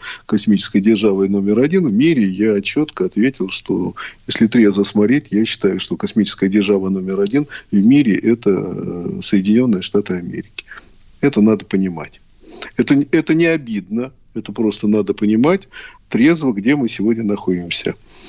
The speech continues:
И, э, если вы позволите, <laughs> я вам, э, в качестве,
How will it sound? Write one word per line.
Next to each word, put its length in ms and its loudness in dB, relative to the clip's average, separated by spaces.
И, 240 6
э, 180 2
если 500 2
вы 160 0
позволите, 800 0
<laughs> 40 -2
я 340 2
вам, 380 0
э, 580 -4
в 80 -18
качестве, 680 0